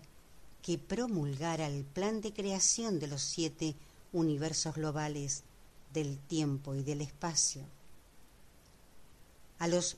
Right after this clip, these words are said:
ciudadanos del paraíso y a los nativos de Abona se les denomina a veces de forma conjunta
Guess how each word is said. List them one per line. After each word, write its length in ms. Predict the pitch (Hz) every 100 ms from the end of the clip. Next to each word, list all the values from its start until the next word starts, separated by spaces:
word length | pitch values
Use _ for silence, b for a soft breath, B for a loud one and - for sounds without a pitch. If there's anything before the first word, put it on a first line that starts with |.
| -
ciudadanos 760 | - 190 175 175 175 226 254
del 160 | 220 190
paraíso 760 | - 156 143 151 151 - 147 139 - - - - - - -
y 140 | 175
a 40 |
los 200 | 165 160
nativos 580 | 151 151 143 175 170 170
de 80 | 185
Abona 500 | 175 180 190 160 151 175 - - - B B B
se 200 | - 196
les 160 | 190
denomina 540 | 180 190 190 208 254 233
a 60 |
veces 420 | 160 185 - 185 170
de 80 |
forma 400 | 147 - 180 180
conjunta 880 | 175 156 143 139 185 185 175 180 165